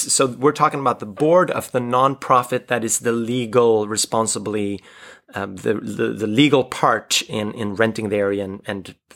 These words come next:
the finances, right? So it's important that you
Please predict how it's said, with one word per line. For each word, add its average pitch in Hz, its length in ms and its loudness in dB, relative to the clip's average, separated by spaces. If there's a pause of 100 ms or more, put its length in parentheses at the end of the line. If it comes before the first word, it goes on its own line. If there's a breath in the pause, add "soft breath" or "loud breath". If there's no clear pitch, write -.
the - 140 -20
finances, - 640 -10
right? 151 220 -4 (880 loud breath)
So 139 520 4 (160)
it's - 200 0
important 165 720 2
that 127 200 -2
you 139 140 -2